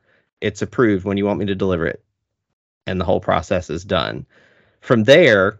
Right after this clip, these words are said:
they have a Power B I dashboard that can actually look at the analytics. How many pieces of equipment are we converting from a sale to a rental?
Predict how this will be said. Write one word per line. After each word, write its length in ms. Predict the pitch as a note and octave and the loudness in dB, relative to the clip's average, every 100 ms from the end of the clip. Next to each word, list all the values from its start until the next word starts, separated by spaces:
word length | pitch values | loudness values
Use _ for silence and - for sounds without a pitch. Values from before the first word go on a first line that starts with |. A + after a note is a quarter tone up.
| - | -4
they 100 | A2 | -2
have 160 | G2+ | -2
a 60 | G2 | -2
Power 300 | C3 D3 B2+ | 0 0 2
B 120 | G#2 F#2+ | 0 0
I 120 | F2+ | 0
dashboard 640 | F2+ F2 - F#2 F#2 B2 - _ _ _ _ _ _ _ _ - | -2 -4 -4 -4 -4 -6 -12 _ _ _ _ _ _ _ _ 0
that 140 | C3 | 0
can 100 | B2 | 2
actually 400 | A2+ G#2 A2+ G2 | 0 0 -4 -4
look 320 | F#2+ A#2+ C3+ | 0 0 0
at 80 | A2+ | -4
the 140 | A2 | -4
analytics. 640 | G#2 G2 F#2 A2 G2 C2 - | -2 -2 -2 -2 -2 -4 -12
How 280 | - A2 A2+ | -4 -2 0
many 240 | B2 B2 | 0 -4
pieces 440 | - B2 A#2+ A2+ | -6 -10 -10 -6
of 120 | A2+ G#2 | -4 -4
equipment 520 | G#2 B2 A2 G#2+ G2+ | -2 0 0 -2 -4
are 100 | F#2 | -4
we 140 | G2 | -4
converting 580 | - G2+ F#2 G2+ G#2 G2 | -6 -6 -2 0 0 -4
from 240 | F2+ G2 | -4 -6
a 40 | F2+ | -6
sale 340 | - F#2+ F#2 | -4 -2 -2
to 240 | - - F#2+ | -4 -6 -4
a 60 | |
rental? 600 | F2+ F2 E2 - A#1 - | -4 -6 -6 -6 -8 -10